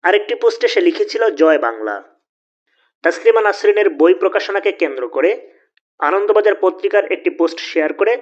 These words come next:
সরাসরি তাসলিমা নাসরিনের পক্ষে অবস্থান নিয়েছিল। এবং এই শতাব্দী ভব, সে তো সরাসরি লিখেছিল, "আমাকে এখন মিছিল টানে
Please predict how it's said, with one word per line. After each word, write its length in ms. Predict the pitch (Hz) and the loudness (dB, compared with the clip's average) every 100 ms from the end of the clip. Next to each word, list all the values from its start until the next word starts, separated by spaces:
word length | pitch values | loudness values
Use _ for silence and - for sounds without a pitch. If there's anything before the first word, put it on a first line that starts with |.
| - _ _ | -8 _ _
সরাসরি 380 | - 202 208 214 | 0 0 0 -2
তাসলিমা 380 | 196 - 202 | -2 -2 -4
নাসরিনের 380 | 196 190 196 190 | -4 -6 -6 -6
পক্ষে 320 | 165 170 - | -4 -6 -4
অবস্থান 340 | 139 127 - 135 | -6 -6 -12 -12
নিয়েছিল। 500 | 120 110 - 113 104 _ _ _ _ _ _ _ | -12 -12 -12 -12 -12 _ _ _ _ _ _ _
এবং 280 | 175 180 202 | -4 -2 0
এই 80 | 202 | 0
শতাব্দী 460 | - 196 226 160 156 | 0 -2 -2 0 -2
ভব, 520 | 123 160 - - _ _ _ | 0 -2 -4 -20 _ _ _
সে 180 | - 202 | -10 -4
তো 100 | 214 | -4
সরাসরি 480 | 208 233 233 220 185 | -2 -2 -2 0 0
লিখেছিল, 520 | 156 156 147 151 151 214 - _ - | 0 -4 -10 -6 -4 -6 -12 _ -8
"আমাকে 380 | 147 180 202 208 | -6 -2 0 0
এখন 320 | 202 - 185 | 0 -6 -8
মিছিল 440 | 156 151 - 180 | -8 -8 -6 -6
টানে 380 | - 131 185 226 | -6 -6 -6 -10